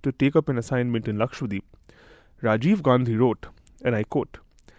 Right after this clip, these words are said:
"Thank you also for your hard work and cheerful assistance over the last five years. First with my mother and then with me. We shall miss you, especially in our forays into the countryside. You are going to an important assignment.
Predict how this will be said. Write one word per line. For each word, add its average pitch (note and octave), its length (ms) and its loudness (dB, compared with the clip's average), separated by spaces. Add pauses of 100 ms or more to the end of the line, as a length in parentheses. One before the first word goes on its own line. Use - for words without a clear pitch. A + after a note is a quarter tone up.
(320)
"Thank F#3+ 300 2
you - 80 -4
also C#3+ 560 0
for - 160 -2
your B2 80 2
hard B2+ 300 2
work D3+ 200 2
and B2 140 -4
cheerful C#3+ 400 0
assistance B2+ 500 -6
over A2 140 -6
the G#2 160 0
last G#2 220 0
five G#2+ 280 0
years. - 360 -8 (680)
First - 520 4 (240)
with A#2+ 200 -6
my A#2+ 120 0
mother A#2+ 360 0 (160)
and A2+ 160 -8
then A#2 200 2
with B2 160 -4
me. G#2+ 220 -4 (920)
We C3+ 140 4
shall D3 180 4
miss E3+ 260 0
you, A2 180 0 (200)
especially - 580 0
in C3+ 120 0
our B2 80 0
forays C#3+ 460 4
into B2+ 220 -2
the B2+ 100 0
countryside. A#2 680 -4 (1300)
You C3+ 240 4
are B2 140 6
going C3 360 4
to C#3 120 2
an A#2+ 100 2
important C#3+ 480 4
assignment. A#2+ 560 -2